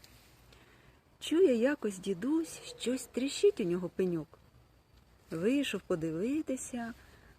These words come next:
а то гриби ростуть прямісінько з пенька. Та й на землі їх видимо-невидимо.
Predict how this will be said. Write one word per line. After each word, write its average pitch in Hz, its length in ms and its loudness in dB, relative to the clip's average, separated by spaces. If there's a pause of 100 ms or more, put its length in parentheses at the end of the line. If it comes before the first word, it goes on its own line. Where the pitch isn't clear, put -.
а 220 120 0
то 349 220 4
гриби 226 360 4
ростуть - 440 -6 (260)
прямісінько 233 640 4
з - 80 -8
пенька. 185 460 -4 (1200)
Та 339 80 4
й 508 180 2
на 285 120 6
землі 247 280 4
їх 392 300 4
видимо-невидимо. 254 1160 4